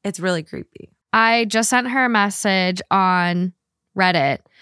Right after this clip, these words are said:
Speaker 2: I'm like, "Can you send me a picture of the cat toys
Speaker 1: Yeah.
Speaker 2: and the cats?" But, um, didn't post them on the Two Hot Takes subreddit yet.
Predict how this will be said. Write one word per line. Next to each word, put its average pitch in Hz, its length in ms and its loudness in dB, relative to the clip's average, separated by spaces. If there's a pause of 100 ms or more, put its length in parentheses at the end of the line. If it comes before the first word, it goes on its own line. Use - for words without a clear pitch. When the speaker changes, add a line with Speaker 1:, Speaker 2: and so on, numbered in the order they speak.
(200)
Speaker 2:
I'm 208 100 2
like, 220 140 2
"Can 311 120 4
you 277 120 4
send 240 180 6
me 240 80 4
a 220 60 2
picture 226 400 2
of 202 80 0
the 214 100 2
cat 277 260 0
toys 196 480 -2 (140)
Speaker 1:
Yeah. 160 400 -4
Speaker 2:
and 233 140 2
the 233 60 2
cats?" 190 460 2
But, 202 300 0 (380)
um, 196 320 2
didn't 294 360 0 (240)
post 220 420 0
them 175 440 2 (180)
on 185 220 2
the 180 80 0
Two 196 140 -4
Hot 175 100 0
Takes 180 260 -4
subreddit 180 380 -2
yet. 180 480 -2